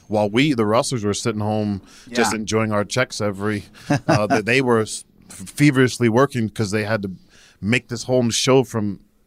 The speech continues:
Speaker 1: not from scratch, but using all the footage that they've had. And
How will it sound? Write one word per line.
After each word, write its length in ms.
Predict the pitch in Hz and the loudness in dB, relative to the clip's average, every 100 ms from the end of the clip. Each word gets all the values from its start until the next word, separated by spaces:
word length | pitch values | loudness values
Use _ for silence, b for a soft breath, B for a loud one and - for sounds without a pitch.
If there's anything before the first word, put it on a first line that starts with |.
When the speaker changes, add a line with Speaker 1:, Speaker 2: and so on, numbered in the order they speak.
| - | -6
Speaker 1:
not 160 | 131 - | -4 -4
from 120 | 110 | -8
scratch, 420 | - - 131 143 - | -8 -4 -2 -4 -6
but 140 | 98 | -8
using 340 | 101 117 110 101 | -2 -2 -2 -6
all 240 | 98 113 | -4 -4
the 100 | 104 | -4
footage 360 | - 123 123 104 | -4 0 0 0
that 140 | 98 | -4
they've 160 | 95 90 | -8 -8
had. 320 | 113 117 117 | -6 -4 -4
And 180 | 90 | -6